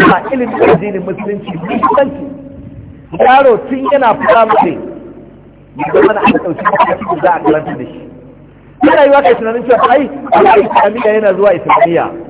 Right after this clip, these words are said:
Makarantar ba su ma da yaron yake yin karatu kyauta. Ko kuma karatu da ake ba yaron. Sautin iyayensa wani yaron ya fita zuwa yi karatu. Kuma islamiyya inda za a ce karshen wata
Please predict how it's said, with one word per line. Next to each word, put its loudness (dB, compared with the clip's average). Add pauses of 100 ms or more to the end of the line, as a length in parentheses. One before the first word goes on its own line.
(720)
Makarantar 2
ba 4
su -6
ma 0
da 4
yaron 4
yake -2
yin -2
karatu 0
kyauta. 0 (960)
Ko 4
kuma 2
karatu 2 (640)
da 2
ake -2
ba 4
yaron. 2 (1700)
Sautin -2
iyayensa 0
wani 0
yaron 2
ya 2
fita 2
zuwa 2
yi 0
karatu. -2 (500)
Kuma 2
islamiyya 0
inda -2
za 6
a 4
ce 4
karshen 0
wata 4